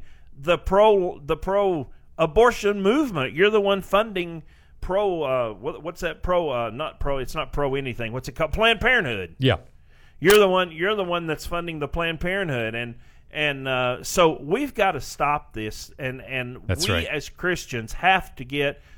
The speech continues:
Speaker 1: on the bandwagon to make a difference for God, make a difference for Christ, put holiness in our finances, not just tithing,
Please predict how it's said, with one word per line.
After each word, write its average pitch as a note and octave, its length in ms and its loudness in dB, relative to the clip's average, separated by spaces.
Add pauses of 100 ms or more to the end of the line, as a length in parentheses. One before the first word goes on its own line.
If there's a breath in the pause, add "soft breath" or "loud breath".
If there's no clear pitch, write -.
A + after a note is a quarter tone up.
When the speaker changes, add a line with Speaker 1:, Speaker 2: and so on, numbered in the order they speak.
(140)
Speaker 1:
on D3 200 0
the C3 80 -4
bandwagon A#2 800 -2 (300 soft breath)
to C3+ 160 -2
make E3 520 2
a C3+ 120 -4
difference D#3 560 -4
for A2+ 220 -8
God, D3 720 4 (140)
make D#3 340 0
a G3 60 -2
difference D3 560 -4
for G#2+ 220 -8
Christ, D#3 720 -2 (340 soft breath)
put A#3 300 2
holiness D#3 840 4
in F#3 220 0
our D#3+ 160 2
finances, B2+ 640 -4
not A3 460 2
just - 480 0
tithing, C#3+ 600 0